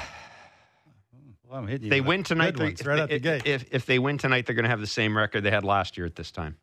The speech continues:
Speaker 2: <clears throat> Let me ask you this. Did you feel better about where the Jays were last year at this time, or do you feel better, do you feel better about where they are this year at this time?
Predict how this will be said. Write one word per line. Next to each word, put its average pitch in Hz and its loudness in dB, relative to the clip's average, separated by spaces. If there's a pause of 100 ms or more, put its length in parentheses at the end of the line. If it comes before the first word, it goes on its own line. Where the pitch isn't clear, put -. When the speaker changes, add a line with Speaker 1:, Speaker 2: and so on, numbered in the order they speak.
(360)
Speaker 2:
<clears throat> - -18
Let 120 4
me 113 2
ask 104 0
you 98 -2
this. 85 -6
Did 95 -6
you 117 2
feel 123 2
better 113 2
about 101 -2
where 113 0
the 98 -6
Jays 107 -2
were 98 0
last 98 2
year 113 4
at 104 0
this 110 -2
time, 113 2
or 101 -2
do 87 -6
you 90 -2
feel 98 4
better, 92 2 (100)
do 113 0
you 104 6
feel 110 2
better 113 2
about 95 2
where 101 4
they 92 2
are 87 2 (1000)
this 92 2
year 82 2
at 71 -8
this - -8
time? 69 -16